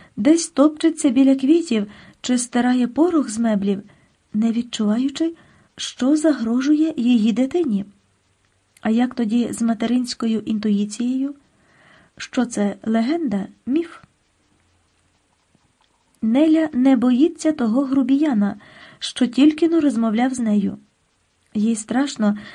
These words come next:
що вона ступить кілька кроків по алеї,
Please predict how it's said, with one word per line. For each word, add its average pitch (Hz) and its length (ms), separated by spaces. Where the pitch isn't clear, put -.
що - 280
вона 247 220
ступить 269 420
кілька 247 380
кроків 247 440
по - 140
алеї, 233 540